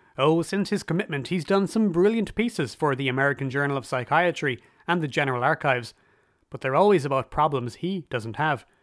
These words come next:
I think he's afraid that if we solve him, nobody will be interested in, in him anymore,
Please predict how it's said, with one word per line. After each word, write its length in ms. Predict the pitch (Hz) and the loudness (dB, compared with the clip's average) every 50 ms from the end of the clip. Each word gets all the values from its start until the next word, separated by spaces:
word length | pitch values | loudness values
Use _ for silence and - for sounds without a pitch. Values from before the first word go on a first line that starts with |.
| _ _ _ _ _ _ _ _ _ _ _ - | _ _ _ _ _ _ _ _ _ _ _ 2
I 120 | - 233 | 2 2
think 200 | - 214 196 - | 2 0 -2 -2
he's 140 | - 165 143 | -4 -4 -4
afraid 380 | 151 - - 165 147 147 131 | -4 -2 0 0 0 0 0
that 120 | 139 135 131 | -2 -2 -2
if 140 | 127 - - | -4 -8 -6
we 220 | 147 127 117 _ | -8 -8 -8 _
solve 460 | _ - - 147 139 160 180 180 135 - | _ -8 -4 -2 0 2 2 0 0 -2
him, 240 | 131 120 120 107 _ _ _ _ _ _ - - | -4 -4 -4 -6 _ _ _ _ _ _ -10 -4
nobody 380 | 143 147 156 151 165 160 170 | 0 0 0 0 0 -2 0
will 120 | 165 180 170 | 0 2 2
be 140 | 185 185 | 2 2
interested 460 | 190 208 202 - 190 175 151 - 165 160 | 2 0 0 0 -2 -2 -2 -2 -4 -2
in, 180 | 160 160 165 - | -2 -2 -4 -2
in 140 | - 160 156 | 0 0 2
him 180 | 135 165 160 151 | 2 2 0 0
anymore, 520 | 156 147 156 151 147 165 180 175 156 - | -2 -2 -2 0 0 0 0 0 0 -2